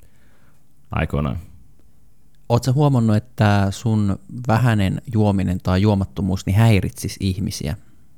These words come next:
Speaker 1: Ei varmaan nykyään ihmiset sen verran aikuisia, mutta on siis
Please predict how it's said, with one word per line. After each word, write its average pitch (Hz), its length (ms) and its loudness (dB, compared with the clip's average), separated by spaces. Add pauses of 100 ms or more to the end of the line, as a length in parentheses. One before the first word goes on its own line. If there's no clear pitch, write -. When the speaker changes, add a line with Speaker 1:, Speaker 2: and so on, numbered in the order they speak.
(2500)
Speaker 1:
Ei 139 140 6
varmaan 143 380 6
nykyään 101 520 6
ihmiset 87 340 2
sen 87 200 2
verran 82 280 0
aikuisia, 78 440 2
mutta 80 280 -2
on 98 200 4
siis 80 380 -2